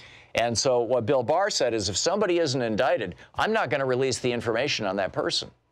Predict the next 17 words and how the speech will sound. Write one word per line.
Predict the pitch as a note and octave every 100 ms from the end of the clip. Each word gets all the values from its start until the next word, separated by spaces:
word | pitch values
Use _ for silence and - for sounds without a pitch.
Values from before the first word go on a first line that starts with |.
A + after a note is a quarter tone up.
| _
It | D#3
wouldn't | F#3+ G#3+
be | E3
right. | C#3 F#3 C#3+ - _ _ _ _ _ _ _ _ _ _ _ _ _ _ -
Right? | D#3 D3+
If | B2+
Hope | F#3+ F3
Hicks | F#3+ E3+ -
made | C#3+ C#3
some | C#3+ A2+
bad | B2+ B2
decisions, | A2 F#3 F#3+ C#3+ A2+
but | A#2
they | A2+
weren't | B2+ D3 C3
actually | B2+ A#2+ A2 F2
crimes, | - D#3+ G3+ C#3+ E2+ F2